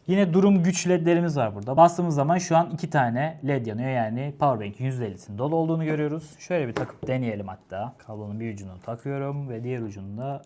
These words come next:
telefona takıyorum. Bakın şarj oluyor şu anda. Ve yıldız ürünümüze geldik. AirPods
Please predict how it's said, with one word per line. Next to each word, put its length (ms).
telefona 420
takıyorum. 560
Bakın 420
şarj 360
oluyor 300
şu 180
anda. 260
Ve 180
yıldız 380
ürünümüze 380
geldik. 640
AirPods 680